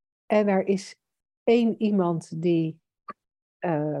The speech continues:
nou, zeg maar, de meeste mensen zitten lekker te praten. Er is er eentje die gewoon wat meer praat dan alle anderen.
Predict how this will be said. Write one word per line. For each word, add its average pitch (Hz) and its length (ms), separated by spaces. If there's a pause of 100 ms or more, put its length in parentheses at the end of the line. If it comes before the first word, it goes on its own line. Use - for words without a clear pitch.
(200)
nou, 180 240
zeg - 140
maar, 214 120
de 190 100
meeste 277 300
mensen 190 260
zitten 190 240
lekker 185 240
te - 100
praten. 208 460
Er 233 80
is 208 140
er 190 120
eentje 269 460
die 175 180
gewoon 175 220
wat 151 200
meer 180 340
praat 240 480
dan 196 220
alle 202 220
anderen. 214 460